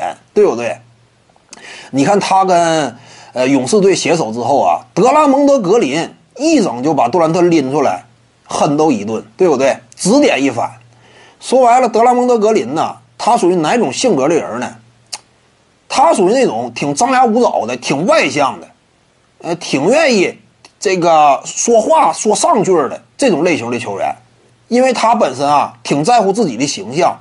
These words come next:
外界呀，对不对？周围队员眼中啊，自己什么形象？我是谁都敢惹的，对不对？我为了团队，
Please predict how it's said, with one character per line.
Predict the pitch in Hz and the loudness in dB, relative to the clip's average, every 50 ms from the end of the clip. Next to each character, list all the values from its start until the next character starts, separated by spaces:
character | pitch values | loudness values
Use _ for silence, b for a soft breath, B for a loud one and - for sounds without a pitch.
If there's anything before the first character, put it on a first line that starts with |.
| _ _ _ _ _ _ | _ _ _ _ _ _
外 | 156 196 220 208 190 165 | -2 0 2 2 2 2
界 | 160 180 185 175 156 | 0 0 0 2 2
呀， | 139 131 | 0 2
对 | 147 190 | 2 2
不 | 170 147 | 2 2
对？ | 165 160 135 - - _ | 2 0 0 -2 -4 _
周 | - 220 | 2 2
围 | 208 185 185 190 | 4 4 2 0
队 | 185 262 240 185 | 0 2 2 4
员 | 147 147 175 190 170 - - | 4 4 2 2 0 -2 -2
眼 | 180 165 143 139 | -2 -2 -2 -2
中 | 151 160 151 170 170 | -2 -2 -2 0 0
啊， | 151 131 - - _ _ _ | 0 -2 -2 -6 _ _ _
自 | - 262 214 | -2 0 0
己 | 165 139 | 0 0
什 | - 160 | 0 0
么 | 196 190 | 0 0
形 | - 113 113 | -2 -4 -6
象？ | 120 131 117 92 - - b b b b b b b b _ _ _ _ _ _ _ _ _ _ _ _ - | -4 -4 -4 -4 -4 -12 b b b b b b b b _ _ _ _ _ _ _ _ _ _ _ _ -6
我 | 170 160 160 | -2 0 0
是 | 202 254 - | 0 0 0
谁 | 240 233 | 0 2
都 | 277 277 | 2 2
敢 | 233 226 254 262 | 2 2 2 2
惹 | 214 139 - - - | 0 -2 -4 -6 -2
的， | - - - - - _ _ - | -2 -2 -2 -4 -10 _ _ 0
对 | 202 180 | 0 2
不 | 147 | 2
对？ | 156 143 117 120 | 2 0 -2 0
我 | 139 147 | -2 0
为 | 190 285 320 277 | 0 2 2 2
了 | 226 | 0
团 | - - 143 - 202 | 0 0 0 2 2
队， | 269 320 247 143 - - | 2 2 2 0 -2 -8